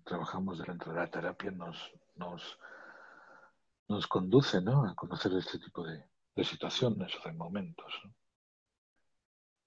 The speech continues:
Am, recuerdo una ocasión en una,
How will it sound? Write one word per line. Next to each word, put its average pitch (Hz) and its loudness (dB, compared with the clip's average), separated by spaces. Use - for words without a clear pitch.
Am, 98 4
recuerdo 110 8
una 107 6
ocasión 98 6
en 82 -4
una, 87 -2